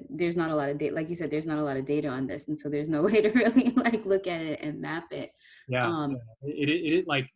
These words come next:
Speaker 2: it, and there will be some events in, in Hex that, like, um, just, like, as the, this, like, rollout period comes to an end over the year,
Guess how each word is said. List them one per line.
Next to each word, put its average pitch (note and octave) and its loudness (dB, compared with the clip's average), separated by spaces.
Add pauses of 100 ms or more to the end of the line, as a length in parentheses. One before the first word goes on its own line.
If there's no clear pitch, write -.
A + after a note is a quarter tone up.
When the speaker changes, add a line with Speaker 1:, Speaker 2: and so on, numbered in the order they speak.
Speaker 2:
it, E3 -6
and E3 0
there D#3+ 0
will E3 0
be G#3 -2
some F#3 -4
events C3 -4
in, D3 -4
in B2+ -2
Hex C3 -8
that, D#3 -10
like, A#2+ -6 (640)
um, A#2+ 0
just, E3 -4
like, D#3 0 (340)
as C#3 0
the, B2+ 0 (560)
this, C#3 -2
like, C3 0
rollout B2 -2
period C#3+ -2 (240)
comes C#3 -4
to C#3 -2
an A#2+ -2
end A#2+ -4
over C3 -2
the B2 0
year, A#2 -6